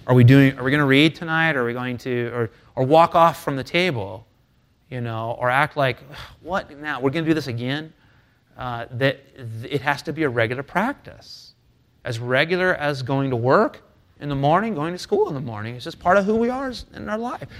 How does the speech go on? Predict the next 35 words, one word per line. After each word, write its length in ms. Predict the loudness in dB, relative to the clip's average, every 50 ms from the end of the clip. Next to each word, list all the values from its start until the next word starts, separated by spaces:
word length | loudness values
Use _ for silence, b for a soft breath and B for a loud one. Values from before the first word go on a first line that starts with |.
| B B B B
Doesn't 200 | -10 -8 -4 -2
have 180 | 0 0 0 0
to 60 | 0
be 100 | 0 2
laborious. 880 | 2 2 2 4 4 4 6 6 4 2 0 -2 -6 -10 -14 -16 -18 _ _ _
Doesn't 220 | -10 -8 -8 -6
have 160 | -6 -8 -8 -8
to 80 | -10
be 160 | -8 -8 -8
too 140 | -8 -8 -10
difficult. 640 | -6 -6 -6 -6 -6 -12 -8 -6 -8 -8 -8 -10 _ b b b b b b b b b b
Um, 460 | -8 -4 -4 -2 -2 -4 -6 -10 -12 _ _ _ _ _ _ _ _ _ b b b b b b b _
and 100 | 0 0
I 40 |
really 420 | 0 2 2 4 6 6 6 6 4
recommend 680 | 4 2 2 2 0 0 2 0 0 0 0 -2 -4 -6 _ -20 -14
just 240 | -12 -10 -10 -10
sticking 300 | -8 -2 -4 -2 -2 0 0
to 40 | 2
those 160 | 2 0 0
sim-, 300 | 0 -2 -2 -4 -4 -6 -12 _ _
simple 340 | -8 -6 -6 -4 -2 -4 -6
things. 300 | -4 -10 -12 -14 -4 0
There 100 | 2 4
are 200 | 6 6 6 4
s-, 120 | 2 0 -6
a 60 | -4 0
lot 220 | 4 4 4 4
of 120 | 4 6
books. 400 | 6 8 8 8 8 6 4 -2
A 20 | 2
lot 200 | 4 6 6 6
of 60 | 4
people 300 | 0 -2 2 4 4 4
have 140 | 4 0